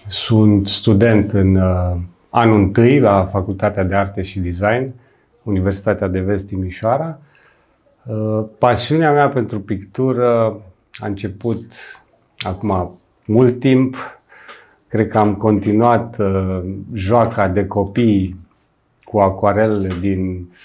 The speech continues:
copilărie. Eu am dus-o la un nivel mai, să zic, am continuat-o. Uh, a fost o provocare și o plăcere în același timp.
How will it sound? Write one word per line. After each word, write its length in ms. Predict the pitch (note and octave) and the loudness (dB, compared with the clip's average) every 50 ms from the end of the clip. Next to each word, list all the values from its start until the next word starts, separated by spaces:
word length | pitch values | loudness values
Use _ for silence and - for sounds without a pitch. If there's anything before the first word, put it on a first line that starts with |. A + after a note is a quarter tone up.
| - - - _ _ _ _ _ - | -20 -20 -20 _ _ _ _ _ -10
copilărie. 720 | - G2+ F#2+ - G#2 F#2+ F#2 F#2 F#2 F#2+ G#2+ A#2 A#2+ A#2 | -6 -6 -4 -2 -2 0 2 2 2 2 2 2 4 4
Eu 200 | A#2 A#2 A2+ G#2+ | 2 2 2 0
am 180 | G#2 G2+ G2+ G2+ | 0 0 -2 -2
dus-o 320 | G#2+ A2+ G#2+ - - G#2 | -4 -4 -6 -6 -8 -8
la 100 | G2 G2 | -6 -4
un 180 | F#2+ F#2+ F#2+ G2 | -4 -4 -4 -6
nivel 340 | G2 F#2+ F#2 F#2+ G2+ G2 F#2+ | -6 -6 -6 -6 -6 -6 -6
mai, 600 | F#2 F#2 F#2 F#2 F#2 F2+ F2+ F2+ F2 F2 E2+ F2 F#2 - - _ | -6 -6 -6 -6 -8 -8 -8 -8 -8 -8 -10 -12 -14 -18 -20 _
să 180 | _ - G#2 | _ -6 -2
zic, 200 | G2+ G#2 A#2+ A#2 | 0 0 0 2
am 140 | B2 A2 G#2+ | 2 2 2
continuat-o. 1000 | - - A2 G#2+ F#2+ G2+ G#2+ G2 G#2+ A#2 G#2+ F#2+ F#2 - G2 F#2+ G#2 B2+ B2+ A#2+ - _ _ _ _ _ _ _ _ _ _ _ _ _ _ _ _ | 2 0 0 -2 -2 -2 -2 -2 0 0 0 -2 -4 -6 -8 -6 -6 -6 -6 -10 -14 _ _ _ _ _ _ _ _ _ _ _ _ _ _ _ _
Uh, 100 | - G#2 | -4 -2
a 200 | G#2 G#2 G#2 G#2+ | 0 0 0 -2
fost 300 | G#2 - D3+ D3+ D3+ - | -2 0 0 0 0 2
o 60 | D#3+ | 0
provocare 1200 | D3 - C#3+ C#3 B2 A#2 A2+ G#2 A2+ - B2 B2 B2+ C3+ C3 C#3 C#3 C#3 C3+ C#3 C3+ A#2+ G2 F#2+ - _ _ _ _ _ _ _ _ _ _ _ _ _ _ _ | 0 2 2 2 2 2 2 0 0 0 0 2 2 2 0 -2 -4 -4 -6 -6 -8 -10 -14 -18 -20 _ _ _ _ _ _ _ _ _ _ _ _ _ _ _
și 280 | - - - - B2 | -20 -18 -12 -4 -2
o 80 | B2 A2+ | -2 -2
plăcere 640 | A2+ A#2 A#2 G#2+ G2+ F#2+ - - B2 B2+ B2+ B2+ B2+ | 0 0 -2 -2 -2 -2 -4 -2 -2 -2 0 0 -2
în 80 | B2 | -2
același 640 | B2+ B2 A#2+ - - C3 B2 B2+ B2+ B2+ B2+ - - | -2 -4 -6 -6 -8 -6 -4 -4 -6 -6 -8 -12 -14
timp. 580 | - C3+ C3+ C#3 C3+ C3 B2+ C3 _ _ _ | -12 -10 -10 -8 -10 -12 -14 -18 _ _ _